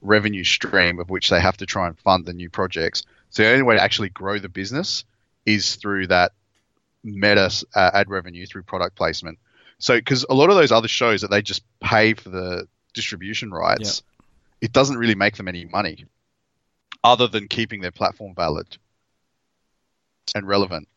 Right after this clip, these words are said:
Speaker 1: You know what I mean? They're in a tough spot. Like,
Speaker 2: Mm.
Speaker 1: economically, that business has been pumping cash. So it's, I, I,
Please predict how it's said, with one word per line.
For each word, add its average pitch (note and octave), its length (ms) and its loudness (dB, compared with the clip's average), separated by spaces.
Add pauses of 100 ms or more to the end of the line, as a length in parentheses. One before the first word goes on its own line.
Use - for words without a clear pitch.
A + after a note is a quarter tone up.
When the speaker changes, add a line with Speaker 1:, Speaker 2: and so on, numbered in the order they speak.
Speaker 1:
You G2+ 100 -6
know A2 60 2
what A2+ 80 4
I G#2 60 2
mean? G2 220 0 (400)
They're C3+ 120 6
in F3 60 6
a E3 60 6
tough B2+ 220 4
spot. A2 400 0 (180)
Like, F#2 240 -2
Speaker 2:
Mm. G2+ 220 -6
Speaker 1:
economically, A2 640 -2
that A2 180 4
business A2+ 280 -6
has F#2+ 120 -8
been F2 140 -18
pumping F#2+ 340 -8
cash. - 460 0 (520)
So G2+ 600 0
it's, A2+ 200 -8
I, A2 280 2
I, A#2 140 6